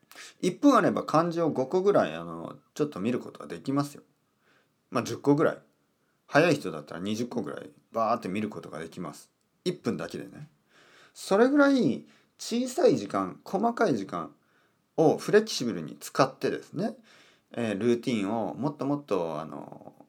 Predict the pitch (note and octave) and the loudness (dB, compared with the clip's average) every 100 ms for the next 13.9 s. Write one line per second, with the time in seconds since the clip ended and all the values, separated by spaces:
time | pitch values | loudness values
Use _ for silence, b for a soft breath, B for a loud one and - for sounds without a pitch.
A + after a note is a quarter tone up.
0 | _ _ _ _ - - - F3 E3 - | _ _ _ _ -14 -12 -4 0 2 0
1 | - D#3+ G2+ - - - - _ - D3 | 0 2 0 -6 -16 -20 -20 _ -6 -4
2 | - G2 D#2 A#1 - - F3+ B2 E2+ D2 | -2 -2 -4 -10 -8 2 4 4 0 -4
3 | F#2 A2+ G#2+ G2 - - _ _ _ _ | -2 -4 -4 -6 -10 -20 _ _ _ _
4 | _ _ _ B2 E3+ A3+ b b b b | _ _ _ -6 -4 -6 b b b b
5 | b _ _ - G2+ D#2 F2 - D#3 - | b _ _ -16 -14 -14 -8 2 4 4
6 | D#2 - D#2+ D#2+ D2 - A1+ G1+ - - | -2 -8 -14 -12 -14 -14 -16 -16 -18 -20
7 | _ - - C3+ C#3+ - - - - - | _ -20 -20 -18 -18 -20 -20 -20 -20 -20
8 | D#2 D2 D2+ _ F2+ F#2 - D#2+ D2+ - | -18 -18 -20 _ -16 -16 -14 -12 -14 -16
9 | - D#3+ F3 A2+ - D2+ E2+ G#2 G2 - | -2 4 4 4 -2 -6 -2 -2 -2 -6
10 | - G2+ - - D3+ C3+ A#2 B2 - B1+ | -12 -12 -10 0 4 4 4 -2 -4 -10
11 | F2+ F#2 E2 D#2 _ b b b b _ | -10 -10 -12 -18 _ b b b b _
12 | - E2 - _ b b b b _ - | -10 -10 -10 _ b b b b _ 2
13 | B2 F2 D2 - C3 A2+ - C#2+ - | 2 2 -6 -6 -2 -2 -4 -12 -20